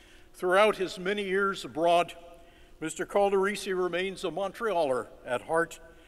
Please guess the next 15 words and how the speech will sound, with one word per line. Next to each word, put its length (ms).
and 160
an 160
active 340
alumnus 680
and 180
benefactor 680
to 120
Concordia. 640
In 140
two 220
thousand 520
fifteen, 600
Mister 260
Calderisi 760
endowed 640